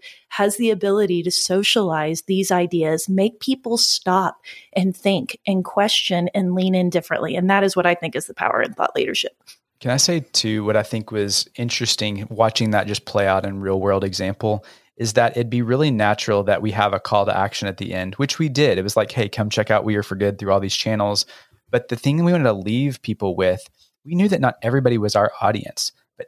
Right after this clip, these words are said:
Speaker 2: everybody could be open to this conversation for the bigger things that we're fighting for, you know, what we call an impact uprising. Like, it starts at this grassroots level.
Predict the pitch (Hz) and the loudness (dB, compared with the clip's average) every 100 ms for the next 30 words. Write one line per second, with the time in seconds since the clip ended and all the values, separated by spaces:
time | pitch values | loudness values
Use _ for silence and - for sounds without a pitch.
0 | _ - 156 190 151 110 107 104 101 - | _ -6 -2 0 2 2 2 -2 -2 -4
1 | 110 110 - 117 117 110 107 107 104 - | -4 -4 -2 -2 0 -2 0 0 0 2
2 | 110 104 98 110 107 117 110 104 92 - | 0 0 0 0 0 -2 -2 -4 -4 -6
3 | 104 123 120 127 131 117 - 110 107 101 | 0 0 2 2 2 0 0 -2 0 2
4 | 95 117 127 139 143 156 - _ _ 117 | 2 0 -2 0 2 0 -4 _ _ 2
5 | 123 117 110 110 113 117 110 - 107 110 | 2 2 2 2 0 2 0 0 -2 0
6 | 110 - 90 - 113 123 135 139 120 127 | 0 -2 -6 0 2 2 -2 -2 -4 -2
7 | - 135 156 139 - 117 - - 104 107 | 0 0 2 0 2 -2 -2 0 2 2
8 | - 120 - 107 101 127 131 | 0 -2 -2 0 4 4 2